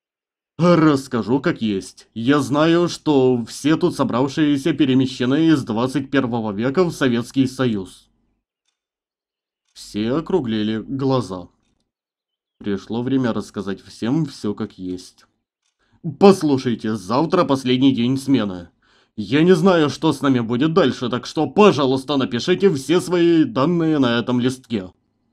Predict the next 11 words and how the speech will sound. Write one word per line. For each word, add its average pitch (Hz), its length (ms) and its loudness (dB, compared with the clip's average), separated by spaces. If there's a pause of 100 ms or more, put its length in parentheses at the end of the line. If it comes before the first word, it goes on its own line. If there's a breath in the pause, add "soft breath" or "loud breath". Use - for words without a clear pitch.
(580)
Я 107 180 -6
достал 127 360 -2
из 104 120 -10
кармана 117 380 -4
листок 135 500 -2
и 160 60 -2
ручку 208 400 -4
и 233 120 -2
передал 135 440 0
их 127 100 -8
Алисе. 101 540 -8